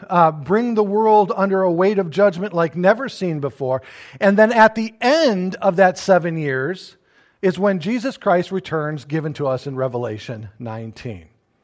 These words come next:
You have just been given the Cliff Notes of eschatology. So when do the events of Matthew chapter five take place?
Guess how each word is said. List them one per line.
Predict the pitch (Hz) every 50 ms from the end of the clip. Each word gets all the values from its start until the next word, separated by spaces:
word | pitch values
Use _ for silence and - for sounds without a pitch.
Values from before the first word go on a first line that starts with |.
| _ _ _ _ _ _ _ _ _ _ _ _ _ _ _ _ _ _ _ _ _ _ _ _ -
You | 180 196
have | 190 170
just | 165 233 240 -
been | 254 254 214
given | 170 175 165 175 180
the | 180 180
Cliff | 185 - - 247 208 - - 131
Notes | 123 107 110 127 139 - - - - - - - - _ _ _ _ _ _ _ _ _ _ _ -
of | 147 139 127
eschatology. | 123 120 - - 143 123 147 135 127 120 101 98 101 - - - _ _ _ _ _ _ _ _ _ _ 104 - _ _ _ - - - _ _ _ _ _ _ _ _ _ _
So | - - 269 262
when | 240 220 254 311 349 349
do | 349 349
the | 320 320 285 220
events | 180 139 156 156 147 175 180 - 226
of | 202 175
Matthew | 196 202 190 185 185 190 - 240 240
chapter | 220 - - - 185 165 156 165 - - 208 185
five | - - - - 285 240 180 147 143 147 160 156
take | - - - 196 180 - -
place? | - 208 202 143 104 - - - - - -